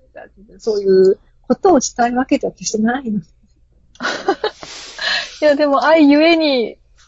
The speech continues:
Speaker 2: ですよ。
Speaker 1: いや。いや、私はもう、だから、愛ゆえに、ちょっと、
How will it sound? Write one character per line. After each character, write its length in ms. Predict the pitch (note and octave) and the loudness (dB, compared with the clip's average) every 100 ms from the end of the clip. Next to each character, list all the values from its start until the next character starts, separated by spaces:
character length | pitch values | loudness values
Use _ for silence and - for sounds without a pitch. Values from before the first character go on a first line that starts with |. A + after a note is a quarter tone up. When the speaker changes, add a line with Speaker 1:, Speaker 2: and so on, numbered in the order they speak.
| _ _ _ _ A3 | _ _ _ _ -2
Speaker 2:
で 160 | B3 | 0
す 140 | A#3 A3+ | 2 0
よ。 280 | G3 - - _ - _ _ _ _ _ | 0 -4 -14 _ -20 _ _ _ _ _
Speaker 1:
い 60 | A#3 | -4
や。 160 | A#3 - _ _ _ _ _ _ _ _ _ _ _ - _ _ _ _ _ _ _ - | -4 -6 _ _ _ _ _ _ _ _ _ _ _ -20 _ _ _ _ _ _ _ -6
い 60 | |
や、 60 | G#3 | -2
私 400 | A3+ A3+ A3 A3 | 0 0 0 2
は 60 | G#3+ | 2
も 160 | G#3+ | 2
う、 40 | G3 | 0
だ 80 | G3 | -2
か 80 | |
ら、 160 | F3+ - _ | -4 -8 _
愛 240 | G3 G3+ F3+ | -4 0 0
ゆ 160 | G3 | 0
え 60 | G#3+ | -2
に、 260 | F#3+ E3 - | -4 -12 -14
ち 120 | - | -12
ょ 20 | |
っ 40 | - _ | -12 _
と、 280 | D3+ C3+ | 2 2